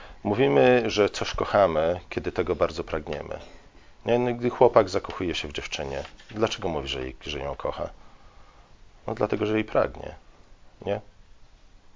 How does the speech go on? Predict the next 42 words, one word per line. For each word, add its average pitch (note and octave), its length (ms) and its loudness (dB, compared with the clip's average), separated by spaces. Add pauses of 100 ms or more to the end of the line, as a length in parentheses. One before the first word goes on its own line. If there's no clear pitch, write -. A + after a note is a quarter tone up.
(120)
W - 60 -20
ten F2+ 200 -2
czy - 140 -8
w F2+ 40 -10
inny E2+ 160 -6
sposób. - 580 -6 (840)
A F#2+ 80 4
nie, G#2+ 260 6
nie, G2+ 240 2
nie, G2+ 140 0
nie G2+ 120 2
mówi: G2+ 280 2
„Słuchaj, F2+ 300 -4
kocham F2 360 -2
cię F2+ 300 0
i, F2 160 -8
i F2+ 220 -10 (440)
jak - 140 -14
Chrystus, - 540 0
nie? F2+ 160 0
Pójdę E2+ 280 -4
na D#2 100 -2
krzyż D#2 320 -4
za D2 140 -10
ciebie”. D2+ 360 -8 (1040)
Nie? D3 100 4 (260)
To - 100 6
z - 100 -4
czasem C3 300 8
przychodzi, - 500 4
nie? G2+ 340 0
I, G2 40 -6
i, F#2+ 400 -4 (100)
i G#2 40 -8
gdy A2 180 0
to B2+ 140 8
przychodzi, A#2 440 4
to F#2+ 120 -2
rzeczywiście - 420 -2
oznaką F#2+ 400 4
tego F#2+ 260 2
jest, - 340 -4